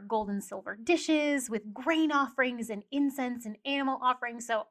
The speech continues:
all these inaugural offerings. We also get a note here that, that Moses would enter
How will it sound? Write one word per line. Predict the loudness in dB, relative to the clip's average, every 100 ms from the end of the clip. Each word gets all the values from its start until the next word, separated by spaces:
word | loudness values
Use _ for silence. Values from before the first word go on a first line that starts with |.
| _ 8
all | 10 10
these | 6 -4
inaugural | -2 2 4 4 4 2 2 4
offerings. | 6 6 4 -4 -4 -8 -10 -16 -20 -20 -6
We | -2
also | 2 2 4
get | 2
a | 4
note | 4 0
here | -4 -2 0
that, | 0 -4 -6 _ -2
that | -2 0
Moses | 2 8 10 8 6 -2 -4 -6 -12 _ _ _
would | 2 2 2 -8 0
enter | 2 2 0 -4 -4 -10